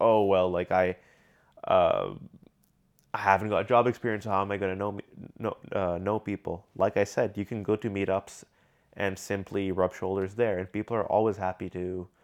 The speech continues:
um, talk with you. There's a reason they've gone too, right? They, they wanna talk to other like-minded people. So, yeah, u-, utilize,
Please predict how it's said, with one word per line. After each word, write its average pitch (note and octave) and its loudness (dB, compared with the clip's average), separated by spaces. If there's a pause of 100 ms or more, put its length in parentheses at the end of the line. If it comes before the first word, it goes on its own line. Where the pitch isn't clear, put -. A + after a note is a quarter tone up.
(880)
um, D2+ -4 (240)
talk G2+ 0
with F#2+ -4
you. F2 -4
There's G2+ -2
a G2+ 2
reason A2 0
they've G#2 2
gone F#2+ -4
too, A2+ -4
right? F#2 0
They, G2+ 0
they G2+ -2
wanna G2 -4
talk F#2 -6
to F#2+ -2
other F#2 -2
like-minded F2+ -6
people. F#2 -8 (1120)
So, G2+ 4 (440)
yeah, D3 6 (420)
u-, B2+ -2
utilize, C3 -2